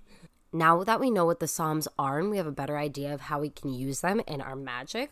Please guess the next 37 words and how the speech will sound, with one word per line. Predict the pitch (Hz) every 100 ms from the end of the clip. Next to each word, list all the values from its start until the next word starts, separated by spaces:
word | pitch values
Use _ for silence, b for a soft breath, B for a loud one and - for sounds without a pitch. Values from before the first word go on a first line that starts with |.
| -
let's | 180 160 - -
talk | - 320
about | 311 277 254 - -
the | 196
ways | 202 156 175 220 214 120 50 - -
that | -
we | 139
can | - 135
use | 127 -
the | -
Psalms | - - - - - -
in | 135
our | 107
magic. | 85 65 - - 80 - B B B
So | - 233
as | 220
I | 240
said | - 247 262
before, | 415 415 - 247 240
there | 196 202 339
is | 277 180
literally | 175 170 190 196 226 233 254
a | 240
Psalm | - 185 156 151 147
for | - 170 - -
every | 202 220 185 208 208 190 -
single | - 208 180 175 180
occasion. | 160 - 151 147 139 143
This | 156 196 -
is | 247 175 147
the | 214 247
most, | 226 175 - -
in | 370
my | 370
opinion, | - 226 185 175 B B B 190
the | 240 320
most | 247 214 220 -